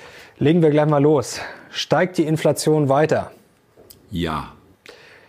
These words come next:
Speaker 1: Unterschätzt die Börse die Probleme mit den Lieferketten?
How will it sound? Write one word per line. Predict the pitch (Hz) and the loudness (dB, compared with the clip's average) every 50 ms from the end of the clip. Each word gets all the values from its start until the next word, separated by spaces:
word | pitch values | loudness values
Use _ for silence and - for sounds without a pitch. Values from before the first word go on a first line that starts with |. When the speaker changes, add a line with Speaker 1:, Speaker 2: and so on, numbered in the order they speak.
| _ _ _ _ _ _ | _ _ _ _ _ _
Speaker 1:
Unterschätzt | - 156 139 143 139 - - 196 185 - - | -4 0 0 0 0 0 -2 -2 -2 -2 -2
die | 170 | -2
Börse | 143 131 143 143 160 175 160 170 | 0 2 2 2 2 2 2 2
die | 151 151 147 | 0 0 0
Probleme | - - 147 135 143 143 160 175 170 156 | 0 -4 0 2 2 2 2 2 2 2
mit | 156 147 - | 0 2 0
den | 143 139 | 0 0
Lieferketten? | 160 196 - - 131 - - - - - 107 104 | 0 0 0 -2 -2 -2 -2 -4 -4 -4 -8 -10